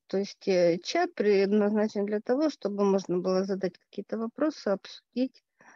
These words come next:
э, тонкости, ну, то есть для общения по темам один эс и E R P в частности. А, вести сегодняшнюю встречу буду я, консультант-аналитик Галина Гардышева.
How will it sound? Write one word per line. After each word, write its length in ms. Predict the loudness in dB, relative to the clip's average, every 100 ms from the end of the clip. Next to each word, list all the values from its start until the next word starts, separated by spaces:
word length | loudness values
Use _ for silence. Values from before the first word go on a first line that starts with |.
| -20 -20 _
э, 220 | -2 0 0
тонкости, 560 | 0 0 2 -2 -4 2
ну, 200 | 4 4
то 140 | 0
есть 300 | -2 -4 _
для 680 | -12 -10 -6 -2 2 2 0 -4 -10 _ _ _ _ _ _
общения 640 | -4 -4 0 2 4 2
по 200 | 0 -2
темам 840 | -4 -4 0 2 4 2 0 -2 -4
один 480 | -6 -2 2 4 2
эс 220 | 0 -10
и 680 | -10 -8 -8 -10 -12 -10 -6
E 140 | -2 -2
R 100 | -2
P 180 | -6
в 80 | -8
частности. 800 | -4 -4 -4 -10 -20 _ -20 -20 _ _ -20 _ _ _ -20 _ _ _ -10
А, 840 | -4 -2 0 0 0 0 0 -2 -8 _ _ _ _ _ -20 _ _ _ _ _
вести 480 | -4 -2 -2 0 -2
сегодняшнюю 600 | 2 2 4 2 2 -2
встречу 460 | -2 -2 -2 -2
буду 240 | -6 -4 0
я, 220 | 2 0 0
консультант-аналитик 1160 | -4 -4 -4 -2 0 0 0 0 0 -4 -10
Галина 460 | -4 -2 0 0 0
Гардышева. 720 | 0 0 2 0 0 0 0